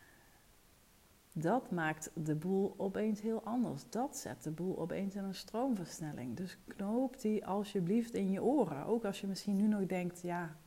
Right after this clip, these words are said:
maar ik, ik heb dat niet, of ik weet niet hoe, of waarmee dan.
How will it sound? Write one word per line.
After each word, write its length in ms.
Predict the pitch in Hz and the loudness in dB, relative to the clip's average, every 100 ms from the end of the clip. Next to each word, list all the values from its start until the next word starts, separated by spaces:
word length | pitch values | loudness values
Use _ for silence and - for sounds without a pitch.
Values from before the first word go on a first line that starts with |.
| - - - - - - - - - - - - - - - - | -20 -20 -20 -20 -20 -20 -20 -20 -20 -20 -20 -20 -20 -20 -20 -6
maar 200 | 165 147 | -4 -2
ik, 180 | 185 - | -4 -6
ik 120 | 180 | -8
heb 180 | - 202 | -4 -4
dat 160 | 185 180 | -4 -2
niet, 440 | 170 160 160 - - | 0 -2 -4 -12 -6
of 420 | 160 156 - - - - - | -4 -2 -6 -12 -16 -20 -8
ik 160 | - - | -8 0
weet 180 | 190 | 0
niet 140 | 196 190 | 2 2
hoe, 460 | 190 190 180 180 - | 4 4 4 2 0
of 320 | 151 170 165 | 0 0 -2
waarmee 480 | - 196 190 170 165 | -2 0 2 2 0
dan. 460 | 160 156 151 160 | 0 -2 0 -2